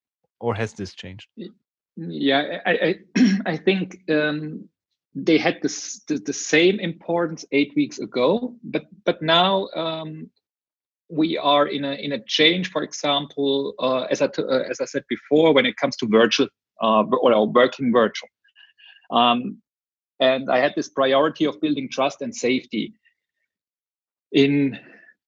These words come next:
Speaker 2: in the time before the crisis, you, you just met the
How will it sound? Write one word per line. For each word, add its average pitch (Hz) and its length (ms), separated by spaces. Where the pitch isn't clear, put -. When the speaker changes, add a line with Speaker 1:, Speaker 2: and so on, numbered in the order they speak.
Speaker 2:
in 139 80
the 147 80
time 160 280
before 160 300
the 208 80
crisis, 185 500
you, 156 240
you 160 160
just 156 320
met 143 220
the - 100